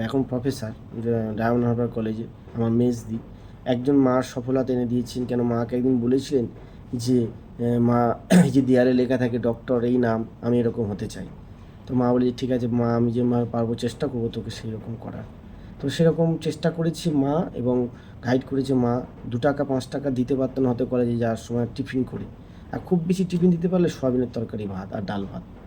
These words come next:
এছাড়া একটা মহিলার পক্ষে কতটা ইনকাম করা সম্ভব, ছজন ছেলে মেয়ে। তো সেক্ষেত্রে, আহ, সেই মেয়েটি নিজের লড়াইয়ে আজকে আমার মেজদি ভালো জায়গায় দাঁড়িয়েছে। প্রিন্সিপালের র্যাঙ্কে যাবেন কিছুদিন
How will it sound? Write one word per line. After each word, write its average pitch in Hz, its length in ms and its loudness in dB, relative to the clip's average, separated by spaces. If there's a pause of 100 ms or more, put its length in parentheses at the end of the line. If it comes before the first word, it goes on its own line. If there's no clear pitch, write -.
(420)
এছাড়া 143 300 4
একটা 139 160 2
মহিলার 147 440 6
পক্ষে 143 200 -6
কতটা 135 260 0
ইনকাম 120 280 0
করা 110 160 -6
সম্ভব, 107 340 -8 (120)
ছজন 120 320 2
ছেলে 110 240 -6
মেয়ে। 110 140 -10 (760)
তো 135 60 -4
সেক্ষেত্রে, 156 600 0
আহ, 120 880 2
সেই 131 200 2
মেয়েটি 131 640 6
নিজের 131 320 4
লড়াইয়ে 127 420 4 (260)
আজকে 110 260 0
আমার 117 160 4
মেজদি 117 480 2
ভালো 110 200 -4
জায়গায় 110 280 0
দাঁড়িয়েছে। 110 420 -4 (420)
প্রিন্সিপালের 131 580 2 (480)
র্যাঙ্কে 123 440 4 (120)
যাবেন 120 340 4
কিছুদিন 113 360 -4